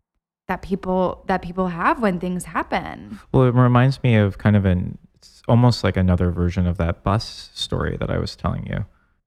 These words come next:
Speaker 2: right? Where here I am running, trying to catch this bus, and the two of us share in this moment together called we all have something in our lives that we run after, and sometimes we catch it and sometimes we don't. We all have something in our lives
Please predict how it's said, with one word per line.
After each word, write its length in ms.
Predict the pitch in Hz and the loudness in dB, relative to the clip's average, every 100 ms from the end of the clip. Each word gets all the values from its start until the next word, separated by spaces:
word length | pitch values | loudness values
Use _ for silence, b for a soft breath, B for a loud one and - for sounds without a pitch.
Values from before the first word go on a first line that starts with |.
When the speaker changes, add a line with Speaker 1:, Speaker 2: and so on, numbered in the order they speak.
| - | -2
Speaker 2:
right? 240 | 87 - | 0 0
Where 480 | 101 92 87 85 - _ _ _ _ _ _ _ | 0 2 2 0 -6 _ _ _ _ _ _ _
here 200 | - 113 | 0 4
I 60 | 104 | 6
am 220 | 95 90 | 6 6
running, 540 | 92 92 90 90 90 107 _ _ | 6 6 6 4 2 -4 _ _
trying 200 | - 95 | 2 2
to 60 | |
catch 240 | 92 90 - | 2 -2 -4
this 120 | 87 | -6
bus, 400 | - 90 85 - - | -4 -2 -4 -8 -2
and 520 | 92 85 82 - - _ _ - | 0 0 -2 -6 -14 _ _ -4
the 60 | 101 | -4
two 280 | - 107 | 0 2
of 100 | 104 | 4
us 120 | 92 87 | 2 -2
share 320 | - 90 87 | -4 -4 -2
in 100 | 85 | -2
this 220 | 85 - | -4 0
moment 340 | 113 120 90 | 0 2 -2
together 400 | - - - - - | -4 -6 -4 -6 -4
called 320 | - 87 87 b b b b | -2 -2 -4 b b b b
we 200 | 95 98 | 0 0
all 240 | - 90 92 | 2 0 0
have 220 | 95 85 | -2 -2
something 380 | - 90 87 85 | -2 -2 -2 -4
in 80 | |
our 140 | 85 85 | -4 -4
lives 360 | 82 85 85 | -4 -6 -6
that 180 | - 82 | -8 -8
we 140 | 85 82 | -8 -8
run 240 | 85 80 | -8 -8
after, 640 | 80 82 - 85 80 85 _ _ - | -6 -8 -8 -8 -8 -10 _ _ -6
and 120 | 90 | -4
sometimes 460 | - 87 - 82 - | -2 -4 -4 -8 -8
we 80 | |
catch 300 | - - 78 | -10 -10 -8
it 100 | - | -8
and 100 | - | -10
sometimes 460 | 80 - - - - | -12 -12 -10 -12 -10
we 80 | - | -6
don't. 280 | 82 82 - _ _ _ _ - | -4 -4 -8 _ _ _ _ -2
We 160 | 98 | 2
all 220 | 90 85 80 | 2 0 -2
have 500 | - 87 82 85 - | -2 -2 -2 -4 -2
something 340 | 90 85 92 | -2 0 -2
in 80 | 90 | -4
our 140 | 82 | -4
lives 380 | 82 85 85 85 | -2 -2 -2 -4